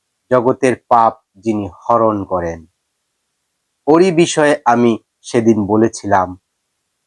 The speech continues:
"এমন একজন আমার পরে আসছেন যিনি আমার অগ্রগণ্য, কারণ তিনি আমার আগেও ছিলেন।" কে তিনি? আমি নিজে তখন তা জানতাম না,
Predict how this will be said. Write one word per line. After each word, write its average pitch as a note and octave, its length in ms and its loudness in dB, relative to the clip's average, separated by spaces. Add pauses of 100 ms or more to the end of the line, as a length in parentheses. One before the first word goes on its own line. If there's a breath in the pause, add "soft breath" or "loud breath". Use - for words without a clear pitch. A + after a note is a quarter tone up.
"এমন D3 340 2
একজন D3 500 -2
আমার B2 300 2
পরে A#2+ 260 0
আসছেন G#2+ 640 -2 (600)
যিনি C3+ 240 4
আমার A2 400 0 (140)
অগ্রগণ্য, F#2 880 -4 (1000)
কারণ C3+ 340 2
তিনি D3+ 440 2
আমার B2 320 2 (380)
আগেও A#2 460 2
ছিলেন।" F2 500 -4 (1080)
কে F3+ 180 4
তিনি? A2+ 460 -2 (840)
আমি B2 280 2
নিজে B2+ 320 2
তখন B2 400 -2
তা F#2+ 340 0 (220)
জানতাম G2+ 520 -2
না, D#2 260 -14